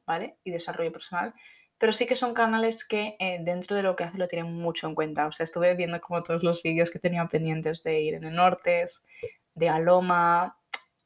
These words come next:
Empecé a ver los de Laura,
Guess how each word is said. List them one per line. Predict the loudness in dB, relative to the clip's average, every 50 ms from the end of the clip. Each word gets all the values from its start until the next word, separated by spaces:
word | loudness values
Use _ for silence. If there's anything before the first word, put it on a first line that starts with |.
| _ _ _ -4
Empecé | -2 0 2 2 2 4 4 4
a | 6 6
ver | 6 6 6 4 2 0
los | 0 0 2 2 2 0 0
de | 0 0 0 0 -2 -4 -6 -12 _ _ _ _ _ _ _ _ _ _ _ _ _ _ _ _ _ _ _ _ _ _ _ _ _ _ _ _ _ _ _ _ _ _ _ _ -2
Laura, | 0 2 4 4 4 4 4 4 2 0 -4 -8